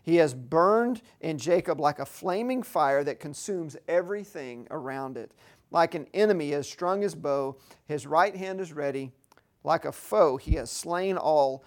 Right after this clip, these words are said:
who were pleasing to the eye. He poured out his wrath like fire on the tent of, tent of daughter Zion. The Lord is like an enemy. He has swallowed up Israel. He has swallowed up all her palaces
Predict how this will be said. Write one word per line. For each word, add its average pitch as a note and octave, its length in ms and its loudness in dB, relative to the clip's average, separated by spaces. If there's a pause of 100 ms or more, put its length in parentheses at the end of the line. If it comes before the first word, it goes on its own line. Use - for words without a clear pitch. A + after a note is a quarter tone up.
(180)
who E3+ 140 -2
were C3+ 120 -2
pleasing F3+ 440 -4
to F#3+ 100 -4
the E3+ 180 -4
eye. A#2 320 -2 (460)
He D3 100 -10
poured E3 320 0
out D#3 240 0
his D3+ 180 -6
wrath C3 300 -8
like C#3+ 220 -8
fire B2 320 -6
on A#2+ 100 -12
the B2 80 -16
tent C3+ 280 -16
of, A#2 160 -20 (480)
tent E3+ 320 -4
of B2+ 160 -12
daughter B2+ 300 -6
Zion. B2 440 -12 (300)
The D#3+ 80 -6
Lord D#3 240 4
is D#3+ 100 -2
like D3+ 240 -4
an C#3+ 120 -10
enemy. C#3+ 600 -12
He D3+ 100 -8
has D3+ 140 -8
swallowed E3+ 440 4
up F3 180 4
Israel. D3 340 -4
He C3+ 120 -10
has A#2+ 120 -10
swallowed E3+ 440 0
up E3+ 120 0
all D#3+ 140 2
her E3 80 2
palaces C#3 560 -4